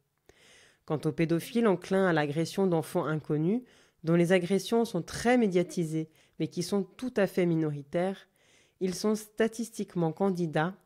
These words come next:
à de nouvelles agressions. Disons,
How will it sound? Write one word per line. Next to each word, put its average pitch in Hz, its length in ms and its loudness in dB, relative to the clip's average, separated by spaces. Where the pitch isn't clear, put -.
à 208 120 0
de 185 120 2
nouvelles 165 400 2
agressions. 139 500 -4
Disons, 160 640 -2